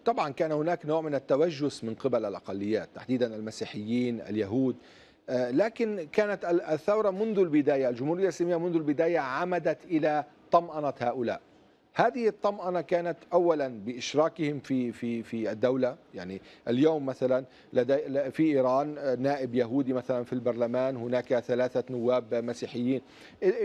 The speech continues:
إلى، إلى، إلى جانب آخرين. يعني هؤلاء عندما يكونوا في، في ها-، في السيستم، في النظام،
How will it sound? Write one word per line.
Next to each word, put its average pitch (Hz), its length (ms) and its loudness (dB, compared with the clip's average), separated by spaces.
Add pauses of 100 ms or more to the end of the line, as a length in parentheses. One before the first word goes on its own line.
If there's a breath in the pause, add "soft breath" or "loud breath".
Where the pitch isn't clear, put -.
(220)
إلى، 190 260 2
إلى، 196 320 2
إلى 180 200 4
جانب 185 420 0
آخرين. 160 560 0
يعني 104 320 -6 (440 soft breath)
هؤلاء 214 400 2
عندما 185 440 0
يكونوا 165 340 -2
في، 123 480 0
في 120 380 -2
ها-، 165 240 2
في - 100 -4
السيستم، 143 540 -4
في 95 100 -8
النظام، 127 500 2